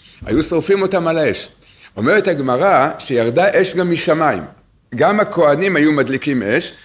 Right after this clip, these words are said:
אבל בד בבד גם הייתה יורדת אש משמיים. אומרת הגמרא, "מה הדמות לאש?" אמר, אומרת הגמרא, שהדמות של האש שהייתה, שירדה משמיים, זה היה דמות של אריה.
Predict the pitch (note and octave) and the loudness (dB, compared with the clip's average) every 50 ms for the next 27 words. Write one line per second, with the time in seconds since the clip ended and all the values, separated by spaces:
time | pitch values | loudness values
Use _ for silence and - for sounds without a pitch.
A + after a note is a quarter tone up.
0 | - - - - - - G#2+ A2 C3+ G3 G#3 G3 F3 C#3+ C3 E3 G#3 A#3 F#3 F3 | -20 -20 -20 -20 -10 -6 -4 0 2 2 4 2 2 0 0 2 2 2 2 0
1 | F3 E3+ D3+ G3 A3 A3+ G3 G3+ F3+ F3 D#3 - G#3 F#3+ G3+ G3 F#3 F#3 F3+ F#3 | -2 0 0 2 0 2 2 0 0 0 0 2 2 2 4 2 2 2 0 0
2 | F#3 F3+ D#3 - F3 E3+ D#3 - E3+ D3 C#3 B2+ G#2 E2 C#2 - - _ _ - | 0 0 -2 -2 -2 -6 -4 -2 -2 -2 -2 -2 -4 -6 -8 -14 -20 _ _ -20
3 | - - - _ - G#2+ A2 C3+ F3+ G#3 G#3 F#3+ F3+ D#3+ C3 C3 B2 A#2+ A#2+ D3+ | -20 -20 -20 _ -8 -4 0 2 2 2 2 2 2 0 0 0 0 0 0 0
4 | F#3 E3+ C3 B2 D3+ D3+ - - - - _ _ - A2 A#2+ D#3 G3+ G#3+ G#3+ G3+ | 2 2 2 0 -2 -4 -8 -18 -20 -20 _ _ -4 0 0 2 2 2 2 0
5 | C#3+ A#2 A2+ C#3+ D3 D3+ F#3+ A#3 A#3 G#3+ - F#3 F3+ E3 D#3+ C3+ C3+ B2 A2+ - | 0 -2 -2 0 0 2 2 2 0 0 0 2 2 4 4 4 4 2 2 0
6 | - - - - _ _ _ _ _ _ - G#2+ A#2 D3+ F3 F#3 F3+ E3+ C#3 G#2+ | -4 -10 -14 -18 _ _ _ _ _ _ -6 -2 0 2 4 4 4 4 2 0
7 | A#2+ B2+ D#3+ F3+ F3+ E3+ F3 D3+ C#3 B2+ A#2 A2+ B2+ D3 E3 G3 G3 F#3+ - - | 0 0 2 2 2 2 0 0 -2 -2 -2 0 2 2 2 2 0 -4 -12 -20
8 | - - - - _ - - B2 A2 A2 G2+ G#2 C3+ F3+ A3+ A#3 - - F3+ D3+ | -20 -20 -20 -20 _ -10 -4 -2 -2 -2 0 0 0 0 0 0 0 0 0 2
9 | - B2+ C3 - F#3+ A3 F#3 - - - C3 A#2 A#2 - D#3 - B2+ - C#3+ B2 | 2 2 2 4 2 2 2 0 0 0 0 0 0 0 -2 -2 -2 -2 0 0
10 | C3 D#3+ F#3 G3+ G3 - F#3+ E3 F3 G3+ G#3+ G#3+ F3+ C3+ C#3+ C#3+ D#3 D3 C#3 C#3+ | 2 2 0 0 0 0 0 0 2 2 0 2 2 2 2 2 2 0 0 -2
11 | C#3+ - - D#3+ C3 B2 A2+ A2 A2 E2+ | -4 -2 0 0 2 2 2 0 0 -2